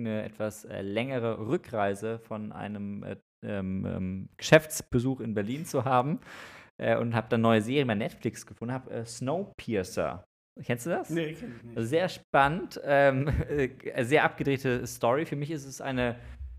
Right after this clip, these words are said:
Speaker 1: ein guter Mix aus, ich würde sagen, wie heißt dieser komische Detektiv, der im Zug ermittelt?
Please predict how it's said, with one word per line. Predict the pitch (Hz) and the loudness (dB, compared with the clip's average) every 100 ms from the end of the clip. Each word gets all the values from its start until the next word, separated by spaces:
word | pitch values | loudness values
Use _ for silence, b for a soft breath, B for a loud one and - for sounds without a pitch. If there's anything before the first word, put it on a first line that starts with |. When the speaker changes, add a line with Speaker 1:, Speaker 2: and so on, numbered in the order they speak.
| - - - | -20 -20 -4
Speaker 1:
ein | 135 123 123 | -2 0 -2
guter | 196 185 135 | -2 0 2
Mix | 113 120 180 - - - - | 2 0 0 -2 -6 -10 0
aus, | 135 143 147 - | 4 4 2 -4
ich | 135 | -8
würde | 135 127 | -6 -4
sagen, | 127 127 123 123 127 120 _ _ - - - | 0 2 2 0 -4 -8 _ _ -14 -14 -8
wie | 127 135 | 0 2
heißt | 143 | 2
dieser | 143 135 | 0 -2
komische | 123 135 127 | -2 -4 -2
Detektiv, | 123 110 - 151 | -2 -4 -4 -4
der | 135 | -2
im | 113 | -2
Zug | - 196 202 | -4 -6 -2
ermittelt? | 117 104 107 147 170 311 - | 0 0 0 0 -2 -4 -10